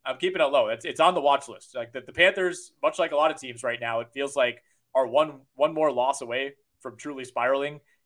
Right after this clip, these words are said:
and they've been close the last two weeks. And, and like you said, the Saints offense has been, uh, pretty awful through the first two weeks of the season, other than that fourth quarter, uh, against Atlanta.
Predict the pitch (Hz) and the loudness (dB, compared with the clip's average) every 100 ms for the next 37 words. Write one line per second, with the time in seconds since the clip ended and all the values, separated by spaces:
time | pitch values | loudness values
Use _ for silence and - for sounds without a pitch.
0 | - 123 147 180 170 170 175 - _ 139 | -12 -6 -4 -2 0 0 -2 -18 _ 0
1 | 147 151 - 151 147 156 139 123 120 139 | 2 0 -2 -6 -6 -8 -10 -10 -2 -2
2 | 143 117 123 - 139 151 117 135 120 107 | 0 -2 -4 -2 -6 -4 0 0 -2 -8
3 | 110 107 120 107 104 _ _ _ - 104 | -12 -8 -8 -8 -14 _ _ _ -12 -10
4 | 101 101 - - 175 170 135 135 - _ | -8 -8 -12 -12 -6 2 2 0 -6 _
5 | - 127 117 127 131 - 135 131 - 113 | -12 -8 -8 -8 -8 -10 -10 -10 -10 -14
6 | 107 131 117 110 135 139 123 120 117 - | -8 -8 -8 -2 -2 0 -2 -2 -4 -4
7 | 123 117 127 123 113 104 _ _ _ - | -10 -8 -6 -6 -6 -8 _ _ _ -4
8 | 113 123 139 139 120 113 160 139 113 | -2 0 -2 0 -2 4 4 4 0